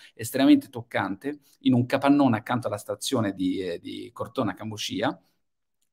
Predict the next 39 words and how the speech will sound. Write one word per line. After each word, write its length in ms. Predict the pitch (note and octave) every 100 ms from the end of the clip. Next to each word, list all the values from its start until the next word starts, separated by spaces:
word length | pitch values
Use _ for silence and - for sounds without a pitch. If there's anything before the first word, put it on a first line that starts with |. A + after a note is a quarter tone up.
| -
E 120 | C#3
avremo 360 | C#3 D3+ B2+
l'ottantenne 920 | A#2 B2 B2 B2+ B2 D3+ C3+ A2 A2 A2 - -
Jacob 300 | B2+ A#2+ B2+
Holt, 420 | C#3+ A#2+ - A#2 - - -
che 100 | A#2+
è 40 |
ancora 420 | A#2+ B2 D3+ A#2+
un, 260 | A2+ A#2+ A2+ - -
un, 280 | - A#2 C3+
un 100 | A#2+
hippie 480 | G#2+ F#3 F3 - C3+
nel 220 | A2+ A#2+
cuore 580 | A#2+ D#3 C#3+ A#2+ A2+ A2+
e, 220 | A2 A2+
e 200 | - A2+ -
crede 580 | - D#3 D#3 A2+ A2 A2 -
nella 260 | - A#2+ A#2
potenzialità 800 | B2 C3 C3 A#2+ C3 B2+ C3+ B2+
della, 340 | A2+ G#2 G2+
della 200 | G2+ A2
fotografia 360 | A2+ A#2+ A#2+ C3+
di 80 | C3+
mostrare 480 | B2 A#2 B2 A2 A#2
cose, 280 | A#2 A2+
non 640 | B2 C#3+ D#3+ E3 E3 D#3+ D#3 _ _ _
con 240 | C3+ B2+
un, 300 | B2 A#2 A#2
un 200 | C3 C3
lato 280 | A2+ A#2 B2
estetico, 580 | A2+ - A#2+ G2+ - G#2
e 60 |
sono 200 | - A#2+
delle 120 | A2+ A2+
foto 160 | C3+
estremamente 640 | A#2 - A#2+ A#2+ C3+ C3+ B2
crude, 360 | - B2+ A2+
estremamente 500 | G2 - G#2+ G#2+ G#2
belle. 320 | A2 G2 -